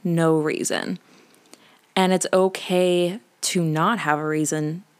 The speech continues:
to not be okay. It's just called, we're not okay, and that's fine. But I feel like sometimes it's hard to know how to kinda get out of that. And for me personally, these past two weeks from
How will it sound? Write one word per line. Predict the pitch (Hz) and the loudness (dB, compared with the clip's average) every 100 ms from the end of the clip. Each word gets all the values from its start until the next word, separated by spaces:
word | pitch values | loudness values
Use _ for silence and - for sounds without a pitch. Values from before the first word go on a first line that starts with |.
| _ | _
to | - 165 | -4 -2
not | 156 147 | 0 -2
be | 147 143 | -2 -4
okay. | 143 - 147 151 190 - | -4 -2 -2 0 -2 -2
It's | 175 - | -4 -2
just | 175 - | -4 -4
called, | - 180 180 175 175 - - - _ _ | -2 0 0 -2 -6 -18 -20 -20 _ _
we're | 202 | 2
not | 208 208 | 4 4
okay, | 202 208 262 - 156 - - | 2 0 -2 -2 -6 -12 -4
and | 190 | -2
that's | 190 190 | 0 -2
fine. | - 226 - - 165 _ _ | -2 -4 -4 -6 -10 _ _
But | 185 180 | 2 4
I | 180 | 2
feel | 175 190 180 | 0 0 2
like | 180 180 175 165 - - - - - _ - | 2 2 2 -2 -10 -18 -20 -20 -20 _ -2
sometimes | 208 208 220 240 | 0 0 0 0
it's | 214 | -2
hard | - 190 185 | 0 0 0
to | - | 0
know | 180 175 165 165 165 | -2 0 2 2 2
how | 165 - 160 | 0 0 0
to | 160 | -2
kinda | - 160 | -4 -4
get | 156 156 | -2 0
out | 160 160 | 2 2
of | 131 | 0
that. | 104 - - _ _ _ _ - | -2 -4 -10 _ _ _ _ -10
And | 170 165 165 165 170 | -4 -2 -2 -2 -2
for | - 180 | -2 0
me | 185 | 0
personally, | 208 - 196 202 - 180 175 170 170 | -2 2 2 2 -2 -2 0 0 0
these | 175 180 180 - _ _ _ | 0 0 0 -2 _ _ _
past | - 220 208 254 - - | -2 2 2 2 0 -2
two | 214 196 | 0 2
weeks | 160 147 - - - | 0 -2 -2 -4 -6
from | - 170 160 160 | -2 2 2 0